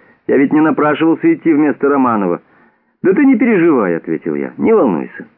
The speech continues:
Мы с Борисом понимаем, ты не виноват. С папой же спорить бесполезно. Если откажешься от работы, испортишь себе всю жизнь. А нам-то что? Еще три дня, и мы уходим от Карандаша,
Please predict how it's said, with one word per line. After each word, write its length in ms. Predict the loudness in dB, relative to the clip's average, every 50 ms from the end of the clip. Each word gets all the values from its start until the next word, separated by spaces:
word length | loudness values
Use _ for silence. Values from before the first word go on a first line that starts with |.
| _ _ _ _ _ _ _ _ -12 -6
Мы 160 | -2 0 2
с 60 | 2 2
Борисом 340 | 2 2 2 2 2 2
понимаем, 540 | 2 2 2 2 2 2 0 0 0 -2 0
ты 140 | 0 0 2
не 80 | 2 2
виноват. 480 | 0 0 0 0 0 0 0 -2 -4 -8 -14 _ _ _ _ _ _ _ -10
С 20 | -4
папой 380 | -2 0 0 2 2 2 2
же 140 | 2 2 0
спорить 320 | 0 0 0 0 0 0
бесполезно. 640 | 0 -2 -2 -2 -2 0 0 0 0 0 -2 -2 -4 -6 -8 -14 -6 -2
Если 340 | 0 0 0 2 2 0
откажешься 640 | 2 0 -2 -2 -2 -2 -2 0 -2 -2 -2 -2 -4
от 100 | -2 -2
работы, 420 | -2 -2 0 0 -2 -2 -4 -6 -8 -10 -16 -18 _
испортишь 600 | -4 -2 -2 -2 -2 -2 -2 0 0 0 -2 -2
себе 240 | -2 0 0 0 0
всю 240 | 0 0 2 2 2
жизнь. 360 | 2 2 2 0 0 -2 -6 -6
А 100 | -6 -4
нам-то 220 | -2 0 0 -2 -4
что? 300 | -6 -6 -4 -4 -4 -4 _ _ _ _
Еще 320 | -2 -2 0 2 0 0
три 200 | 0 0 0 0
дня, 180 | 0 0 0 2
и 100 | 2 2
мы 140 | 2 2 2
уходим 420 | 0 0 0 0 0 0 0 0
от 100 | -2 -2
Карандаша, 560 | -2 -2 0 0 0 0 -2 -2 -4 -4 -4